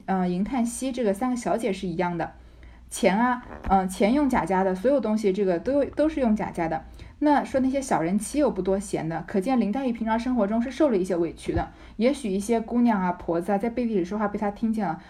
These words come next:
或者是当她的面也可能，可能不可能给她，直接给她脸色看，或者正面的顶撞她，但是这个态度上很，其实很容易能看得出来的。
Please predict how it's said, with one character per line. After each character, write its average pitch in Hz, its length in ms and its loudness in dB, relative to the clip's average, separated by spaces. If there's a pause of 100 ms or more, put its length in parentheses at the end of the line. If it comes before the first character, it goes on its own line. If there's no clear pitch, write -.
或 - 160 4
者 226 40 0
是 233 280 0 (160)
当 294 200 2
她 285 80 0
的 277 80 -2
面 269 220 2
也 190 100 0
可 185 140 -6
能， 165 220 -2
可 196 100 -4
能 202 120 2
不 285 100 -2
可 262 120 0
能 202 120 2
给 202 100 -2
她， 226 140 2
直 226 120 -8
接 277 120 0
给 240 80 -2
她 240 100 0
脸 233 180 0
色 214 200 -2
看， 214 180 -2
或 208 100 -2
者 185 160 0 (100)
正 - 140 4
面 247 120 4
的 208 80 0
顶 170 180 -4
撞 185 180 2
她， 185 240 -2 (300)
但 269 160 2
是 247 300 0 (240)
这 294 80 0
个 262 80 0
态 285 240 2
度 202 100 2
上 180 260 0
很， 180 240 -2 (240)
其 226 140 -4
实 269 160 -2
很 254 160 -2
容 185 140 0
易 - 20 2
能 214 140 2
看 196 180 -2
得 170 60 -2
出 - 140 -4
来 160 120 -2
的。 160 180 -6